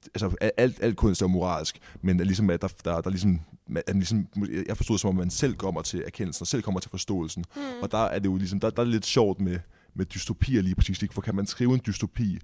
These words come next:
Speaker 1: som ikke er moralistisk, og ligesom, som, som, ligesom,
Speaker 2: Ja.
Speaker 1: som, som, som, som hvis pointe bare, altså,
Speaker 2: Damn.
Speaker 1: ja, men, men, men sådan
Speaker 2: <laughs> Deep,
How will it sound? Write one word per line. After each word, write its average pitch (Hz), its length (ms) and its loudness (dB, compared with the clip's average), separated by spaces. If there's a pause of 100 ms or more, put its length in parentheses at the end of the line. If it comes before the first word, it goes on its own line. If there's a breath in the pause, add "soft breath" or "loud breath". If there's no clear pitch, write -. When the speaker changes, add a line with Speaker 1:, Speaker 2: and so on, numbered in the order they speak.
(240 soft breath)
Speaker 1:
som 104 200 -6
ikke 107 200 4
er 87 260 -2 (500)
moralistisk, 101 640 0
og - 40 0
ligesom, 95 280 2
som, 95 200 -4
som, 101 140 -4
ligesom, 101 200 2
Speaker 2:
Ja. - 80 2
Speaker 1:
som, 110 140 -4
som, 95 260 0
som, 95 240 0
som 98 160 -2
hvis 92 220 -2
pointe 104 440 4 (400 soft breath)
bare, 87 260 0
altså, - 140 2
Speaker 2:
Damn. 85 640 -4
Speaker 1:
ja, 110 300 10
men, - 20 8 (180)
men, 107 100 8
men 107 160 6
sådan 110 300 6 (120)
Speaker 2:
<laughs> 156 140 -6
Deep, 294 160 4